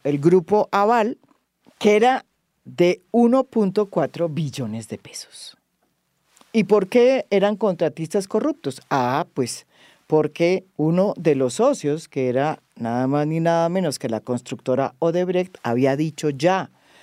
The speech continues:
que se habían pagado muchas coimas, no solamente en Colombia, sino en muchas partes de América Latina.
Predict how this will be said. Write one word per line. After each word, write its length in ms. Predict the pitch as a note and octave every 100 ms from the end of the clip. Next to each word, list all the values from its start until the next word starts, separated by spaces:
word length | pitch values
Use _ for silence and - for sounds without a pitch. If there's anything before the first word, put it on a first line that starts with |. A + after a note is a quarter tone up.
| _ _ -
que 220 | D3 C#3
se 200 | - C#3+
habían 300 | C3+ D3+ D3
pagado 580 | D#3 C#3+ D3+ D#3 D#3 - _ -
muchas 360 | F3 G3+ F#3+ F#3
coimas, 400 | - G3 C#3+ A#2
no 120 | A#2+
solamente 480 | - D3 D3+ D3+ D3+
en 100 | C#3+
Colombia, 640 | C#3 C#3+ F3+ B2 A2+ A2+ _ _ _ _ -
sino 520 | - C#3 C3 C3 -
en 160 | C#3+ C3
muchas 320 | D3 C#3+ D#3+
partes 580 | - D3+ C#3+ D3+ D3 -
de 140 | - A#2+
América 400 | A#2 A#2 B2+ D3
Latina. 420 | D3+ G#3 E3